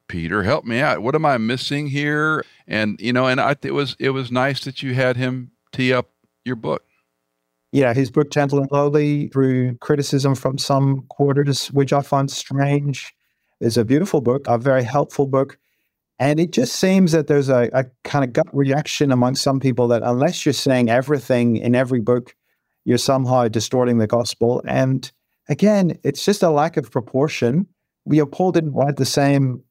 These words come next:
Speaker 2: letter to each of his churches. You read Romans and you read one Corinthians.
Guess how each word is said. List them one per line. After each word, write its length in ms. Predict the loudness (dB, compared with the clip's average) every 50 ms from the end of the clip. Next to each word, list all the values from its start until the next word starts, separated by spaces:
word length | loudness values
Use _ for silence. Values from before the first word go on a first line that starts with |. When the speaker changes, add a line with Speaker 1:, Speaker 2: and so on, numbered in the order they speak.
| _
Speaker 2:
letter 260 | 0 2 2 2 0 0
to 200 | 0 -2 0 0
each 200 | -2 0 -2 -2
of 80 | 0
his 140 | 0 -2 -2
churches. 680 | 0 0 0 0 2 0 0 0 0 -2 -4 -6 -8 -6 0
You 80 | 2
read 140 | 2 2 2
Romans 600 | 2 0 2 2 2 2 0 0 -2 -2 -6 -8 -12 _ _ _ _ _ _
and 280 | 0 2 2 2 4 4
you 80 | 4
read 140 | 4 4 2
one 180 | 2 0 0 0
Corinthians. 800 | 0 0 0 0 0 0 0 0 2 2 0 0 -2 -4 -8